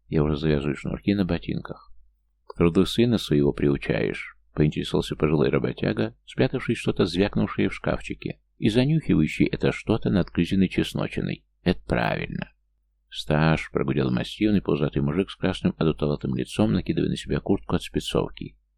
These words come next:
«Я своему говорю, хочешь учиться после восьмого класса, учись. Давай, школа рабочей молодежи и к нам на автобазу.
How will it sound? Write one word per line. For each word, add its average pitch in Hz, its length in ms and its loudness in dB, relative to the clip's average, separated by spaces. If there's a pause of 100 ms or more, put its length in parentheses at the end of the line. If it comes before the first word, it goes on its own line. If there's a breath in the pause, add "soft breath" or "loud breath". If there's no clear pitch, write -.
«Я 95 140 6
своему 92 340 2
говорю, 85 260 4
хочешь 107 400 0
учиться 85 420 -2
после 78 260 -2
восьмого - 300 -4
класса, 92 380 -2
учись. - 480 -4 (440)
Давай, 87 340 4
школа 90 360 4
рабочей 76 360 2
молодежи 80 460 0
и - 160 -4
к - 100 -6
нам 90 280 2
на 82 120 0
автобазу. - 680 -6